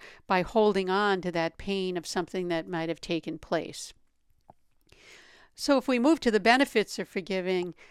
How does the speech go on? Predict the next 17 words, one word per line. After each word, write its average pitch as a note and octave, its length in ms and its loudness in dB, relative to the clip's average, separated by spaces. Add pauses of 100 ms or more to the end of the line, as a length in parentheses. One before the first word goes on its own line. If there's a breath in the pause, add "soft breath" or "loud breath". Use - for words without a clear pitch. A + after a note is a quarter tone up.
(380 loud breath)
uh, F3 340 2
I G#3 120 0
really A#3+ 260 4
like F#3+ 200 0
to G3+ 120 -6
use F#3 220 -6
the G3 80 -4
phrase, F3+ 580 -4 (220 loud breath)
"Accept C#4 520 -2
what G3+ 260 0
is E3+ 520 -2 (240 soft breath)
and G3 160 2
release G3+ 440 -4
the A3+ 120 0
burden G3 400 -2
of F3 180 -4
judgment." F3+ 800 -2